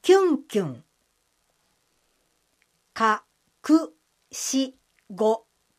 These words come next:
と。ひらがなの間に鍵括弧があります。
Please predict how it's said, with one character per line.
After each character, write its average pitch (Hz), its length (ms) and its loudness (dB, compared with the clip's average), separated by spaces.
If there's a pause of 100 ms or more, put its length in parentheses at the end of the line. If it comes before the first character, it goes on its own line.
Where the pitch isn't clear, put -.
と。 208 240 -4 (1600)
ひ - 160 -4
ら 262 160 6
が 262 120 2
な 233 140 2
の 175 160 -4
間 190 360 -4
に 185 220 -10 (140)
鍵 208 280 -2
括 311 180 -2 (100)
弧 220 140 0
が 180 220 -6
あ 165 60 -10
り 165 160 -10
ま 151 140 -10
す。 - 300 -20